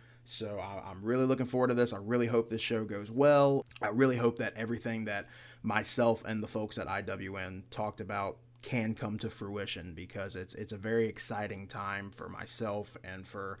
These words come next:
everybody else involved with this. If, if we can pull this off, this is going to be really fun, and it's gonna be a really cool product for people to watch. So yeah, Hampton, Georgia,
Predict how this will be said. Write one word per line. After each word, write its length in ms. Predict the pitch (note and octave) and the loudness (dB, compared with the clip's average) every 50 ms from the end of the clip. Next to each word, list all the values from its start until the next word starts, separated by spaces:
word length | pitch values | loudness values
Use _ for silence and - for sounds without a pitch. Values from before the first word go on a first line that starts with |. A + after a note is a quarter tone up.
| - - - - - - - | -16 -20 -20 -20 -20 -12 0
everybody 540 | - A#2+ C3 C3+ C#3 B2+ C3+ B2+ B2 A#2+ A#2+ | 4 6 8 8 8 8 8 8 8 8 6
else 280 | A#2+ A2+ G2+ - - - | 6 4 4 0 -4 -8
involved 500 | - G#2+ G#2 G#2 G2+ G2+ G2+ G2 F#2+ F#2 | -8 -8 -8 -6 -4 -4 -4 -4 -4 -8
with 160 | G2 F#2+ E2+ | -10 -10 -10
this. 200 | E2+ E2+ - - | -12 -12 -10 -10
If, 160 | - G2+ - | -10 -10 -10
if 200 | - G2+ G#2 - | -10 -10 -8 -6
we 120 | G#2 A2 A2+ | -4 -2 0
can 140 | - A#2 A2+ | 0 -2 0
pull 240 | - C3+ C3 C3 | 0 2 2 4
this 220 | B2+ B2 A#2 A#2 A#2 | 4 4 2 2 2
off, 360 | A2 A#2 A#2+ B2 B2 B2 - | 4 4 4 4 2 0 -4
this 280 | G2+ A2+ A2 A2 - A2+ | -4 -4 -4 -2 -4 -6
is 120 | G#2+ G#2 | -8 -6
going 300 | G#2 A2+ G#2+ G#2+ G#2 G#2 | -4 -4 -4 -4 -6 -8
to 60 | G#2 | -8
be 500 | G2 F#2+ G2+ F#2+ F#2+ F#2+ F#2 F#2 F2 E2+ - - | -8 -8 -8 -8 -8 -8 -8 -8 -10 -12 -14 -14
really 480 | G#2+ G#2 G2+ A2+ A2+ A2+ A2 G#2+ G#2 | -14 -6 -2 2 2 2 2 2 -2
fun, 540 | G#2 - - - G#2+ G#2 G#2 G#2+ G#2+ G#2+ G#2 - | -6 -8 -8 -6 -6 -4 -4 -4 -4 -6 -6 -8
and 120 | G2 G2+ | -8 -8
it's 140 | F#2+ F#2 - | -10 -10 -10
gonna 180 | G#2+ G#2 G2+ G2 | -10 -10 -8 -8
be 100 | G#2 G2+ | -8 -8
a 60 | F#2+ | -8
really 320 | F#2+ G2 G#2 G#2 G2+ G#2 | -8 -6 -6 -6 -6 -8
cool 240 | G#2 - - G#2 G2+ | -8 -6 -6 -6 -6
product 480 | G2 - G#2 G2 F#2+ - F2+ F#2 F#2 - | -6 -6 -6 -6 -4 -4 -6 -6 -8 -8
for 80 | F#2 | -12
people 240 | - - G2 - F#2+ | -12 -12 -12 -12 -12
to 80 | F2+ F2+ | -12 -10
watch. 360 | F2+ G2 G2+ G#2 G2 - - - - - - - - - - | -10 -8 -8 -8 -8 -10 -12 -16 -20 -20 -20 -20 -20 -18 -2
So 140 | - A#2 | 2 4
yeah, 240 | A2+ A#2 B2 A#2 G#2 | 6 6 6 4 4
Hampton, 440 | - - C3 C3 C3+ C3 C#3 C#3 C3 | 2 0 2 2 2 4 4 2 2
Georgia, 520 | G#2+ A2 A2+ A#2+ A#2+ A2+ A2+ A2+ A2+ A2 | 4 4 4 4 4 4 4 2 2 2